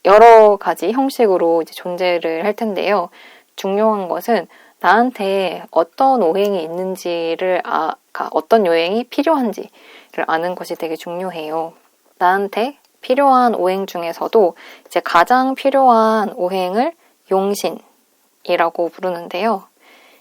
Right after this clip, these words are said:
사실은 이 용신을 잡는 것이 꽤 뭐 쉽지 않은 사주들도 있는 걸로 알고 있어요. 잡기 쉬운 사주들도 있고, 그래서 이제 이 용신을 어떻게 잡느냐에 따라서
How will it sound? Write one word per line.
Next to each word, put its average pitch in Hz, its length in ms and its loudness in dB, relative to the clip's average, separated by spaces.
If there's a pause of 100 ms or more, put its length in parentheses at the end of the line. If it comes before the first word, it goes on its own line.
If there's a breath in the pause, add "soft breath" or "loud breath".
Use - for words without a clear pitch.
(100)
사실은 220 680 4
이 185 180 0
용신을 240 760 4
잡는 202 420 -4
것이 185 580 -4
꽤 202 420 -2 (340 loud breath)
뭐 170 140 -6
쉽지 - 320 -4
않은 196 380 4
사주들도 190 1200 2
있는 190 320 -4
걸로 165 220 0
알고 165 300 -4
있어요. 185 460 -4 (600 loud breath)
잡기 - 300 -4
쉬운 233 260 -2
사주들도 233 540 -2
있고, - 380 -8 (360 loud breath)
그래서 185 420 2
이제 165 200 -4
이 175 160 2
용신을 226 520 4
어떻게 185 360 2
잡느냐에 175 560 -6
따라서 202 560 -2